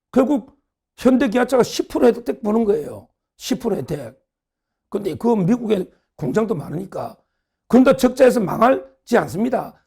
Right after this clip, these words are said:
이익이 좀 주는 것 뿐이에요. 이걸 우리 국가 고가를 털어서 현대 기아차 노조원들 성과급 주는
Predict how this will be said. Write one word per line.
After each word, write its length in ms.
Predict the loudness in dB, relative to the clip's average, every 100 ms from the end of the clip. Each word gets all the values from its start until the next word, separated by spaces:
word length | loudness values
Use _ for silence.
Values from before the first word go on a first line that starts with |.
| _
이익이 420 | -2 6 8 6
좀 160 | 4 0
주는 280 | 2 4 4
것 120 | 2
뿐이에요. 560 | 0 0 0 -4 -14 _ _ _ _
이걸 480 | 2 4 4 2 -10 _
우리 200 | 4 4 6
국가 340 | 2 2 2
고가를 520 | 2 0 0 0 -4
털어서 600 | -2 2 4 2 0 -4 _ _
현대 420 | -4 2 4 2
기아차 300 | 4 2 4
노조원들 760 | 2 2 4 4 4 2 0 _ -16
성과급 600 | -6 -2 4 4 4 2
주는 340 | 2 2